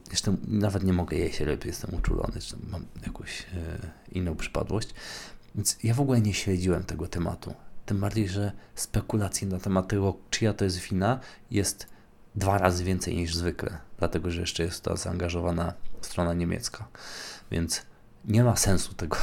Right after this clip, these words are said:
<laughs> wiedzieć, ale mogę wejść raz na jakiś czas, obejrzeć pierwszy, drugi, trzeci filmik, który nagrał, e, Tomek Rożek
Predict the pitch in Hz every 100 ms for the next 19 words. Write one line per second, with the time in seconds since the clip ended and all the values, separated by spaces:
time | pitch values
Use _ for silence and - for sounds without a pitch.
0 | - - 107 87 - 80 - - - -
1 | - - - - 104 95 92 98 95 117
2 | 101 98 95 98 - - - - 92 87
3 | 82 - - - - 107 95 90 90 90
4 | - - - 92 - - - 95 90 90
5 | 90 - 98 85 90 92 92 90 90 92
6 | - 82 - - - - 87 87 85 -
7 | - - - - - - 90 87 87 -
8 | 92 87 85 - - - - 87 87 90
9 | 92 90 87 85 92 92 107 -